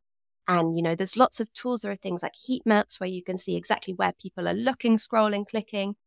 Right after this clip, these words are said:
And you can begin to say, "Oh, you know, it's clear that this content isn't engaging people so well. Is that because we're putting it in front of the wrong people? Is that because it's too long?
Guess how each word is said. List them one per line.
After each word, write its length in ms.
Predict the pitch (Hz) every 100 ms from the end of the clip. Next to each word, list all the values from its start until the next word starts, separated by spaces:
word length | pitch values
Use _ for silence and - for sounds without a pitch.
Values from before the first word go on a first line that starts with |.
| _ _ _
And 260 | 208 208 208 -
you 140 | 226
can 160 | 214 214
begin 240 | 208 220
to 100 | 214
say, 160 | 214 214 -
"Oh, 280 | 294 247 175
you 160 | -
know, 220 | 180 170 160
it's 160 | - -
clear 280 | - 247
that 180 | - -
this 240 | - 247 -
content 640 | - 160 - - - 196 _ _ _ _ _
isn't 360 | 226 220 202 - _ _ _ -
engaging 420 | 190 175 165 160
people 280 | 160 156 -
so 180 | - -
well. 160 | 185
Is 120 | 202
that 120 | 233 233
because 260 | 269 254 254
we're 80 | 226
putting 280 | 208 190
it 80 | -
in 80 | 165
front 180 | - 147
of 60 |
the 80 | -
wrong 160 | 143 139
people? 540 | - 208 - 214 202 202 - -
Is 80 | 202
that 180 | 190 -
because 260 | 190 - 160
it's 140 | -
too 180 | - 180
long? 380 | 170 180 180